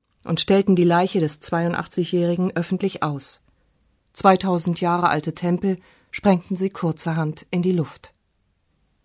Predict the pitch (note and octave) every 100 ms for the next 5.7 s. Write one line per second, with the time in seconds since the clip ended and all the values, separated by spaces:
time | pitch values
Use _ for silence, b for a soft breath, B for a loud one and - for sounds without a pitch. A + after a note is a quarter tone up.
0 | _ _ D3 - F#3+ A3 A3+ F#3+ F#3+ F#3
1 | F3+ F3+ F#3+ G#3 G#3 B B - A3 G#3
2 | G#3 G3+ F#3 D#3+ C#3+ C#3+ - - _ _
3 | _ _ _ _ _ - E3+ F3+ G#3 -
4 | F#3+ F3 - - G3 A3 A#3 A3 G3+ F3+
5 | - A3 - E3 D#3 D3